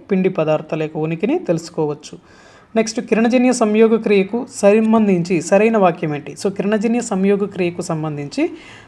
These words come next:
సరైన వాక్యం ఏంటి అంటే కాంతి శక్తి రసాయన శక్తిగా మారుతుంది అనేది సరైనటువంటి సమాధానం. So, నెక్స్ట్, మురుగునీటి చెరువుల వెంబడి ఈ చెట్లను పెంచడం వలన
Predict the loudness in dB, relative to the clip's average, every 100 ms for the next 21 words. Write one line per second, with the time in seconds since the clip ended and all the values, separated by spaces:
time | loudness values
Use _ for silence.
0 | -4 2 4 6 6 4 2 0 -2 -2
1 | -2 0 -2 -2 -4 0 2 2 0 -2
2 | -2 -4 -4 -6 -4 -2 -2 -4 -2 0
3 | 2 0 -2 -6 -6 0 2 2 0 0
4 | 0 -2 -4 -2 0 -2 -4 -6 -4 -2
5 | -2 -4 -4 -2 -2 -4 -4 -6 -4 -6
6 | -4 -4 -6 -8 -16 -20 -20 -20 -20 -8
7 | -2 -2 -2 -4 0 0 0 -6 -14 -18
8 | -20 _ -20 _ _ _ -20 _ 0 2
9 | 4 4 4 2 2 4 6 6 4 4
10 | 2 2 0 2 2 2 2 4 2 2
11 | 2 2 2 0 0